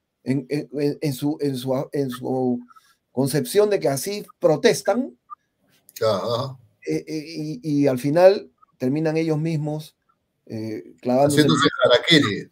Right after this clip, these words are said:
Speaker 1: Así es,
Speaker 2: haciéndose
Speaker 1: así es.
Speaker 2: daño ellos mismos, sí,
Speaker 1: Entonces,
Speaker 2: pues.
Speaker 1: nosotros somos parte de esta, de,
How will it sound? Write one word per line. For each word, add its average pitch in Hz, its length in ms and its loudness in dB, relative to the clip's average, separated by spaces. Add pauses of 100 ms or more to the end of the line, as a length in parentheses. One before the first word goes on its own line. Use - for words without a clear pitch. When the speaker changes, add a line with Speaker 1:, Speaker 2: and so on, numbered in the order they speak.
(140)
Speaker 1:
Así 123 260 -4
es, 131 80 2
Speaker 2:
haciéndose 143 360 4
Speaker 1:
así 135 120 6
es. 135 120 8
Speaker 2:
daño 107 220 -2
ellos 131 200 2
mismos, 95 400 -4
sí, 104 60 -8
Speaker 1:
Entonces, 151 240 -2
Speaker 2:
pues. 143 100 0
Speaker 1:
nosotros 160 240 0
somos 160 280 0
parte 160 500 -2
de 131 220 -4
esta, 135 440 -8
de, 120 280 -4